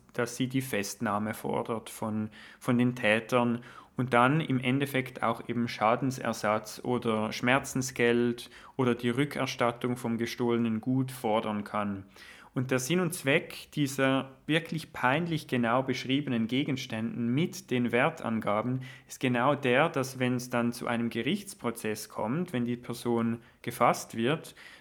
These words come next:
dass man dann auch realistische Chancen hat, um überhaupt Schadensersatz zu kriegen und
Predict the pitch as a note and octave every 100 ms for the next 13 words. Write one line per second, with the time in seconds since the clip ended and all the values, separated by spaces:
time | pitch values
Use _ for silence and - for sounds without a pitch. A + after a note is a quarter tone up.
0 | - C3 C3+ C3+ B2+ B2+ B2 B2 B2 B2
1 | A#2+ C3 - D3+ - B2+ B2+ A#2+ C3+ C3+
2 | A#2 G#2+ A2+ - B2 A#2 B2+ A#2+ A2 A2+
3 | A#2+ - - - B2 C3 B2+ A#2 A2 A2
4 | - A#2+ - A2+ G#2+ B2 B2+ A#2+ A#2 -